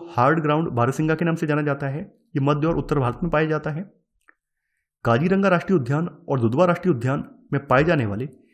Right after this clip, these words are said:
ईस्टर्न स्वैम्प डियर हैं। यानी ईस्टर्न स्वैम्प डियर केवल नेपाल और भूटान में ही नहीं पाया जाता है, बल्कि भारत के काजीरंगा राष्ट्रीय उद्यान,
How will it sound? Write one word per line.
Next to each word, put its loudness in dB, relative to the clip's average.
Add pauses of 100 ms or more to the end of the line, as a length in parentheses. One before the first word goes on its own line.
(180)
ईस्टर्न 2
स्वैम्प 0
डियर 0
हैं। -8 (1000)
यानी -2
ईस्टर्न 0
स्वैम्प 0
डियर 0 (520)
केवल 4
नेपाल 2
और 4
भूटान 0
में 4
ही 6
नहीं 4
पाया 0
जाता -2
है, -6
बल्कि -4 (420)
भारत 2
के -2 (360)
काजीरंगा 2
राष्ट्रीय 2
उद्यान, -2